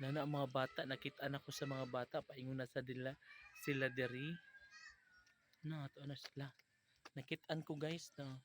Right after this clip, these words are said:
na nagda-, nagdangarang na mga pudya. Hayaan mo na lang natin sila, no? So, naan ako, nitungtong ako, guys, sa sulod sa balay.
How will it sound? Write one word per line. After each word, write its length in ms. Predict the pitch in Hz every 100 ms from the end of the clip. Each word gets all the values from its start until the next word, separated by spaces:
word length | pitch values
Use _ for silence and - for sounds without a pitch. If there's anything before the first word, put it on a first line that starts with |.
| - - _ _ - - _ _ - - _ _
na 120 | 151 143
nagda-, 440 | 127 127 127 156
nagdangarang 600 | 131 123 131 135 135 139
na 120 | 139 131
mga 180 | 131 127
pudya. 320 | - 123 123 117 - - - - - - - - - _ _ -
Hayaan 380 | 131 143 143 143
mo 80 | 139
na 80 | 139
lang 160 | 139 139
natin 320 | 139 - 139
sila, 240 | - 139 143
no? 240 | 147 202 1077 1077 - _ 1077 1077 1077 - _ _ _ _ - -
So, 80 |
naan 240 | 170 185 220
ako, 160 | 220
nitungtong 480 | 196 175 202 214 240 220
ako, 120 | 214
guys, 320 | 185 190 -
sa 80 | 175
sulod 320 | 180 180 160
sa 160 | - 160
balay. 400 | 165 156 147